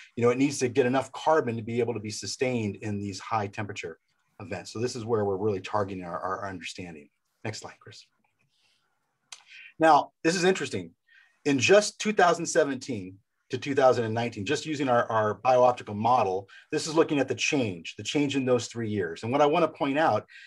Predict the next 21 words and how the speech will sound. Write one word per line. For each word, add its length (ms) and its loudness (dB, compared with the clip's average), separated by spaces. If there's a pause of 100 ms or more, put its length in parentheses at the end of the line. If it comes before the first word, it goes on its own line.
(100)
is 140 -2
you'll 100 2
notice 360 2
that 180 0
the 80 -6
change 520 0 (100)
on 120 0
the 60 0
northern 420 4
shore, 400 -6
Chris, 160 -6
could 120 -12
you 60 -10
turn 160 -8
the 60 -6
slide, 240 -6 (120)
uh, 160 -8 (280)
get 100 -16
the 60 -20
slide, 220 -18
please? 160 -20